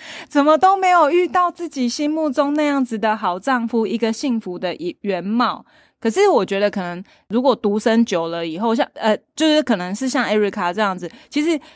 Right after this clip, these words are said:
因为我们已经习惯一个人，然后我们也开始知道，呃，自己怎么跟自己独处，然后你当然就觉得说，其实也不一定需要有任何人来陪伴，你还是可以过得很快乐。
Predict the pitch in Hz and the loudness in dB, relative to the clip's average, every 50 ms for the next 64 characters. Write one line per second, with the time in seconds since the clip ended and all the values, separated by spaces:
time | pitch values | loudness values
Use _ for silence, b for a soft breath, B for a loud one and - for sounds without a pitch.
0 | B B B 370 403 392 311 220 185 180 180 175 214 226 233 - 220 208 196 - | B B B 4 4 6 4 4 2 0 -2 0 0 0 0 0 -2 -2 0 2
1 | 262 247 - - 196 185 190 175 160 127 104 - - - _ b b b b 196 | 2 2 0 -2 -2 -2 -2 -2 -2 -4 -8 -10 -12 -16 _ b b b b -2
2 | 202 220 269 294 277 269 269 262 B B B B _ _ _ _ _ _ - 165 | -2 0 2 2 2 2 2 -2 B B B B _ _ _ _ _ _ -10 -6
3 | 175 202 202 202 208 196 185 175 165 - 240 226 240 - 208 175 143 - 202 196 | -2 0 0 0 0 0 0 -2 -2 0 0 0 0 0 -2 -6 -6 -6 -8 -4
4 | - - 226 226 214 208 202 196 185 - - 165 165 147 - - 320 302 247 - | 0 2 2 4 4 2 0 0 -4 -6 -6 -6 -6 -6 -4 -2 -2 -2 -2 -2
5 | 180 175 - 165 156 156 160 175 208 208 214 247 247 190 175 156 - - - 165 | -4 -6 -6 -6 -8 -6 -4 0 0 2 2 2 0 -2 -4 -8 -8 -8 -10 -10
6 | 160 165 190 - - - - - - _ _ _ _ _ - 196 208 233 311 311 | -10 -10 -14 -14 -14 -12 -14 -14 -14 _ _ _ _ _ -6 -2 0 4 4 4
7 | 277 220 180 156 - 180 262 262 214 196 185 320 311 240 - 208 185 185 185 196 | 4 2 0 2 2 2 4 4 2 2 2 0 0 0 0 0 0 0 0 -2
8 | - 208 202 202 - 208 175 - 180 175 165 139 127 - 247 262 226 - - 233 | -2 -4 -4 -4 -4 -6 -8 -6 -6 -6 -6 -6 -4 -2 0 0 0 2 0 0
9 | 220 226 - - 202 190 202 214 220 214 196 180 165 156 139 127 - - - 269 | 0 0 -2 -2 -2 -2 0 2 4 4 2 2 0 -4 -8 -10 -8 -2 0 0
10 | 254 214 202 190 175 170 170 165 165 160 156 156 160 - - 185 160 156 - 190 | 0 0 0 -2 -2 -2 -4 -6 -6 -6 -8 -8 -8 -8 -8 -8 -10 -8 -6 -4
11 | 185 170 160 160 156 - - _ _ _ - 208 185 185 175 190 - 262 254 254 | -4 -4 -6 -8 -12 -16 -18 _ _ _ -4 -4 -4 -2 -4 -4 -4 -2 0 0
12 | 175 156 - 196 175 - 151 - 254 247 - - 151 123 123 131 - - | 0 0 -2 -4 -4 -6 -8 -10 -12 -10 -8 -6 -6 -6 -8 -10 -12 -14